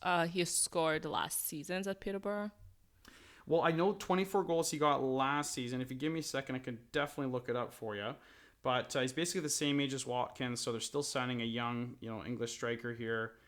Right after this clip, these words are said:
Speaker 2: Uh, looks like he scored forty-nine goals in ninety-four games for Peterborough United.
Speaker 1: Okay, that's, yeah.
Speaker 2: Yeah.
Speaker 1: Uh,
Speaker 2: So
Speaker 1: no,
Speaker 2: def-
Speaker 1: do you have a prediction on how many goals you think he will score this
Speaker 2: I like
Speaker 1: time?
Speaker 2: this.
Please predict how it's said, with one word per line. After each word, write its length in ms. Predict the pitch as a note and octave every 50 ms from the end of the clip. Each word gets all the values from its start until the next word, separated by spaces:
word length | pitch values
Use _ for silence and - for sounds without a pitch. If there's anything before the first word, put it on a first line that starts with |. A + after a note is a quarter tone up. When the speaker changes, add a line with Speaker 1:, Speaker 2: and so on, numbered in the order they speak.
| - - - _ -
Speaker 2:
Uh, 180 | - A2+ A2+ A2+
looks 300 | A2+ C3+ C#3+ - - -
like 200 | C#3 C3 C3 C3
he 120 | - C3+
scored 640 | B2+ - - - B2+ B2 B2+ B2+ B2 A#2+ A#2+ A2+ - - - - - - - -
forty-nine 720 | D#3 D3 D#3 E3 E3+ E3+ D#3+ D3+ C#3 C#3 C3+ C#3 C#3 C3+
goals 640 | A#2+ B2 A#2+ A#2+ A#2+ A#2 A2+ A2+ A#2 A#2 - - - -
in 240 | - A#2 A#2 A#2 A#2
ninety-four 520 | A#2+ A#2+ B2+ C3 B2+ B2+ - B2+ A#2+ A#2
games 640 | G2+ G#2+ A2 A2 A2 G#2+ G2 F2+ E2+ - - - - - -
for 720 | - - - - A2+ G#2+ G#2 G#2+ A2 G#2+ G#2 G#2 G#2 G#2+ - -
Peterborough 460 | - A#2+ G#2+ G#2+ G2 G2 G2 F#2+ F#2+
United. 500 | G2 G2 G2 G2 F#2+ F2+ D#2+ - - - - - _ _ - _ _ - - - _ - A#4+
Speaker 1:
Okay, 320 | A#4+ - - F3+ F3+ - -
that's, 300 | C#4 F4+ - - - - G4+ A4+
yeah. 200 | G#4 - - - - - - - - - - - - - -
Speaker 2:
Yeah. 300 | - A#2 B2 B2+ A#2+ A2
Speaker 1:
Uh, 240 | - G#3+ A3+ A3 G#3+
Speaker 2:
So 60 | G#3+
Speaker 1:
no, 60 | G#3 - A3
Speaker 2:
def- 20 | G#3+ G3+ F#3+ - - - - - G3+
Speaker 1:
do 80 | G#3 A#3
you 20 |
have 80 | A3 A3
a 60 | B3
prediction 640 | A#3 - A#3 G3 F3+ F3 - - - G#3 G3+ G3+ - -
on 220 | F#3+ F#3 F#3 F3
how 240 | F3 F3 - - E3+
many 200 | F3 F3 F3 E3+
goals 260 | E3 - D#3+ E3 - -
you 60 | E3+
think 220 | E3+ E3 D#3+ D#3+ -
he 160 | - D#3+ D3+
will 100 | D3 C3+
score 340 | - - - - D3 D3+ D3
this 680 | D3+ - D3+ D3 C3 C#3+ - - - - - - - -
Speaker 2:
I 100 | C#3 D3
like 280 | D3+ D3+ D#3+ E3+ F#3+ F#3+
Speaker 1:
time? 80 | C#3 D3
Speaker 2:
this. 480 | F#3 D3 A2+ G2+ - - - - -